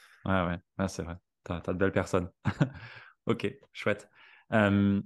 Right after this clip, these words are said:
j'ai envie de te demander s'il y a eu, euh, une source, euh, ou une,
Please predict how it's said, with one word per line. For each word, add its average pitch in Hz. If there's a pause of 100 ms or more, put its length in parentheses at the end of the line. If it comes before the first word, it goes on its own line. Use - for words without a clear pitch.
(120)
j'ai 104
envie 117
de 131
te 131
demander 113
s'il 113
y 101
a 98
eu, 117
euh, 90 (100)
une 104
source, - (120)
euh, 90
ou 113
une, 90